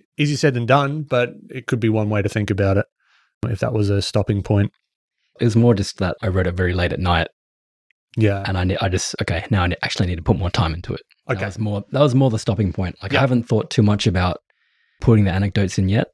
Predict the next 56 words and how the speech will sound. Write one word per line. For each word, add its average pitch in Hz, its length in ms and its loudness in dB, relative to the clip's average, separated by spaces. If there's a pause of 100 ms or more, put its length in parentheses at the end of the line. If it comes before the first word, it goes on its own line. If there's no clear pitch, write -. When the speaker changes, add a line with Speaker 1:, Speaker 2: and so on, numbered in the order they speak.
Speaker 1:
Mm-hmm. 127 200 2 (240)
Speaker 2:
but 90 180 0
that 107 80 2
might 95 200 2
be 90 80 -2
a 90 40 0
good 90 140 -2
idea 82 260 -2
to - 140 -14
do 87 120 -2
it. - 100 -12 (200)
Speaker 1:
Yeah. 185 280 4
Speaker 2:
It's 104 220 -6
not, 113 220 2 (160)
it's - 140 -2
not 120 160 4
something 101 240 2
that 87 100 -4
comes 95 260 0
natural 95 340 -4
to - 100 -2
me. 117 180 0 (140)
Speaker 1:
Mm-hmm. 131 160 4 (500)
Speaker 2:
Yeah, 92 160 2
I 90 60 0
think 98 180 0
that 95 140 0
is 95 100 0
something 95 240 0
that 90 80 -2
my 90 120 -2
writing 90 280 0
could 92 220 -6
improve 95 340 0
on. 107 240 -2
Speaker 1:
Mm-hmm. 123 200 2 (800)
Speaker 2:
But 120 100 4
it's 110 120 0
just - 200 2
a 117 40 2
reminder 104 440 2
that, 90 200 -2 (300)
like 101 160 -2
I 95 40 0
said 92 160 0
before, 90 280 0
I'm 87 140 -2
not 95 160 0
at 113 80 -4
the 92 100 -4
level 85 240 0
I 85 60 0
wanna 85 180 0
be, - 220 -4 (500)
which - 180 0
is 98 320 0